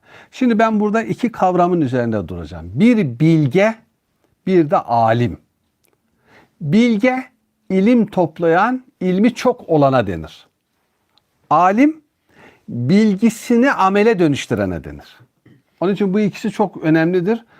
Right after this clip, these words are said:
Kavram olarak çok da kapsamlıdır. Bilge insan olabilir, çok şey bilir. Örneğin namazı bilir, abdesti bilir ama namaz kılmaz. Bu bilgedir, biliyor bir şeyler. Ama alim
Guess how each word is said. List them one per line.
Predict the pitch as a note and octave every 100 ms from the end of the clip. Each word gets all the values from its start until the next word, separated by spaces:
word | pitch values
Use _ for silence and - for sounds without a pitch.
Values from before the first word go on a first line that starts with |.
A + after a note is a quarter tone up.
| _
Kavram | - D3 D3+ D#3+
olarak | C3+ A#2+ G3 -
çok | F3+ D3
da |
kapsamlıdır. | F3+ D#3 - C#3+ C3 G2+ D2+ - _ _ _ _ _ _
Bilge | D#3+ F3 B3+ A3+ B3+
insan | A3+ G#3 A#3+
olabilir, | A3+ G#3+ F#3+ C#3
çok | F2+ - B3+
şey | A3 E3+
bilir. | F#2 C#2+ - _ _ _ _ _ _ - -
Örneğin | G#3+ G3 E3 F3
namazı | B3 G#3 G#3 B3
bilir, | A3 C3 E2+ _
abdesti | - G#3 F#3+ F3 F#3
bilir | C3 G2+ D3 - _ _ _ _ _ -
ama | A#2 G#2
namaz | F#2+ B2 -
kılmaz. | - G3 C#3+ A2 - _ _ -
Bu | A#3+
bilgedir, | A#3 G#3+ A#3+ C#3+ G2+ -
biliyor | A#3+ C4+ F#3 F2+
bir |
şeyler. | E2+ D2 C#2+ - _ _ _ _ _ _ _ _ _ _ _ - - _
Ama | - E3 G#3
alim | D3+ D#3+ F#3+ B3+ B3+